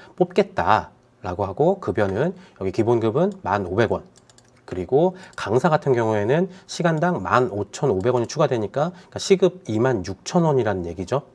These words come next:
이거에 도전하고자 하시는 분들이 저에게 지금 굉장히 많이 문의를 하고 있고,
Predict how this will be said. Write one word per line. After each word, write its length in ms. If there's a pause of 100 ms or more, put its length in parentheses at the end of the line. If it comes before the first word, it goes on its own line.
(200)
이거에 840
도전하고자 800
하시는 340
분들이 460 (240)
저에게 320
지금 180
굉장히 320
많이 300
문의를 440
하고 200
있고, 420